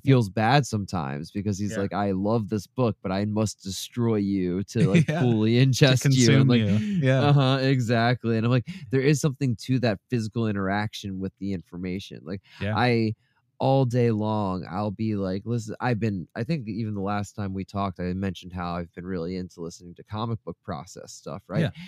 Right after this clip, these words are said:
Speaker 2: And I'll realize that I'll go, like, six hours in a day where I've listened to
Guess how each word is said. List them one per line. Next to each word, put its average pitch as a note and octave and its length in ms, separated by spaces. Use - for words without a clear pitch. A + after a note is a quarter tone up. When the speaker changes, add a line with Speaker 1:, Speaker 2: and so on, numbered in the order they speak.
Speaker 2:
And B2 100
I'll C#3 280
realize A#2 640
that G#2+ 100
I'll A2 140
go, G#2 240
like, G2 160
six - 380
hours G2+ 420
in G2+ 80
a G2 80
day G2 380
where F#2+ 140
I've F#2+ 140
listened G2+ 340
to - 120